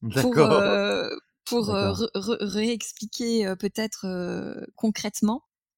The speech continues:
Speaker 1: Mais, euh, en tout cas, oui, effectivement, ça n'active pas du tout les mêmes circuits. Et, euh, et la recherche de plaisir immédiat, elle est très addictive,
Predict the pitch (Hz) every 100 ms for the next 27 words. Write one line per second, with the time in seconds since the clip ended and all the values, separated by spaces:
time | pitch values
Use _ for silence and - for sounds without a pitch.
0 | _ - 208 233 247 247 220 202 214 -
1 | 254 226 247 220 214 - 208 214 180 _
2 | - 208 208 - 226 - 262 233 226 240
3 | 220 208 202 - 185 - 233 285 - _
4 | _ _ _ _ - 220 233 214 202 196
5 | 190 190 190 185 165 101 - - - _
6 | _ _ _ - 226 220 220 208 - 214
7 | 240 247 247 - 240 220 202 208 208 208
8 | 208 202 - 233 247 208 220 240 226 208
9 | 208 196 233 220 - 190 190 - 254 220
10 | 214 214 - - 294 233